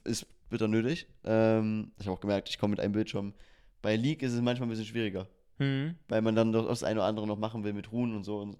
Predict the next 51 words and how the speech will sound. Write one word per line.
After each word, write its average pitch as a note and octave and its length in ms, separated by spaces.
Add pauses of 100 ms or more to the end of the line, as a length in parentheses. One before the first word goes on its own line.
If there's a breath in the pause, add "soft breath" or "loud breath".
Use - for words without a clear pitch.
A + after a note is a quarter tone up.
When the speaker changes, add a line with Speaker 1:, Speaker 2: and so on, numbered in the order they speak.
(140)
Speaker 1:
nachgucken G#2 460
will G2+ 140
oder F2+ 120
sowas G2+ 160
Speaker 2:
Ja, B2 60
Speaker 1:
zum B2 80
Speaker 2:
ja. B2 60
Speaker 1:
Beispiel. B2+ 160
Oder G#2 260
ein A2+ 60
paar A#2+ 160
Stats. - 340 (380 soft breath)
Da A2+ 160
ist A2+ 140
dann A#2 140
doch A#2 240
zweiter A#2 280
Bildschirm A2+ 240
echt G#2 160
hilfreich. G#2 480
Speaker 2:
Und B2+ 80
bei C3 80
League D3+ 280
rauszutappen C#3+ 720
ist B2+ 100
auch C3 160
immer B2+ 140
so A#2+ 60
ein A#2+ 40
bisschen A#2+ 160
Speaker 1:
Pain. A#2 260 (280)
Pain A2 200
komplett. G#2+ 320
Speaker 2:
Brauchen - 460
wir C3 60
nicht C3+ 80
Speaker 1:
Deswegen, C#3 140
Speaker 2:
drüber C3 180
reden. B2+ 240
Speaker 1:
aber A#2+ 180
ne-, C#3+ 140
ab C#3 100
nächste D#3+ 200
Woche C#3 120
wird B2 80
es - 60
echt - 240
cool. G2+ 180 (160)
Speaker 2:
Okay, C3+ 240
nice. D3+ 200
Speaker 1:
Ähm, D3 400